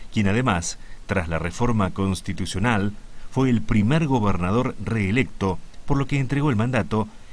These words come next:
en mil novecientos noventa y cinco. Posteriormente llegó el turno del roquense Pablo Verani, electo en mil novecientos noventa y cinco y reelecto en mil novecientos noventa y nueve.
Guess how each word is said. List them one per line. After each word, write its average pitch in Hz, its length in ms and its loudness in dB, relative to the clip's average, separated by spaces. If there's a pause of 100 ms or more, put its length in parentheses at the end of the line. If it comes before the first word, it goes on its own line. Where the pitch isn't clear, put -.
(100)
en 92 140 0
mil 135 200 4
novecientos 131 760 0
noventa 85 400 2
y 73 80 -4
cinco. 85 540 -2 (1400)
Posteriormente 107 760 2
llegó 98 220 -2
el 87 80 -2
turno 110 260 0
del 85 140 -2
roquense 104 480 -2
Pablo 110 420 2
Verani, 95 440 2 (420)
electo 95 360 2
en 80 80 0
mil 101 160 4
novecientos 95 540 0
noventa 110 320 2
y 127 80 -2
cinco 107 440 0 (280)
y 113 80 4
reelecto 113 640 0
en 87 140 0
mil 147 200 2
novecientos 123 840 -2
noventa 90 440 0
y 85 80 0
nueve. 82 480 0